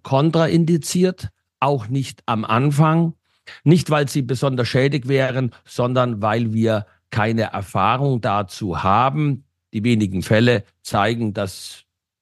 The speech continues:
sie so gefährlich sind wie die anderen Entzündungshemmer. Aber grundsätzlich lege Artis Coxibe gar nicht, sofort absetzen, wenn Schwangerschaft festgestellt wird, und dann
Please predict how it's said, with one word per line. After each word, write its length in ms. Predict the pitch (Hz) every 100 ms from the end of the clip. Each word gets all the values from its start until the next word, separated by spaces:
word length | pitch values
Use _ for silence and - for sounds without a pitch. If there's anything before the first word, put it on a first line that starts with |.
| _
sie 200 | - 98
so 200 | 87 113
gefährlich 500 | 104 92 104 110 98
sind 300 | 113 95 - - _ _
wie 260 | 104 107 92 - -
die 100 | 101
anderen 680 | 85 120 139 135 135 135 117 _ -
Entzündungshemmer. 1120 | 117 113 123 120 117 113 104 104 101 107 92 -
Aber 220 | 104 98
grundsätzlich 640 | 123 147 131 120 - 113
lege 320 | 110 117 110
Artis 420 | 76 101 - 98 - -
Coxibe 640 | - 107 - 135 123 95 78 _ _ -
gar 320 | 110 113 143
nicht, 380 | 170 202 185 -
sofort 420 | - 113 104 95
absetzen, 640 | 135 - 156 139 - 131 110
wenn 140 | 101
Schwangerschaft 640 | 120 104 104 - 90 -
festgestellt 640 | 135 143 - 123 - 117 113
wird, 240 | 110 107 - - -
und 220 | - 120 107
dann 260 | 120 113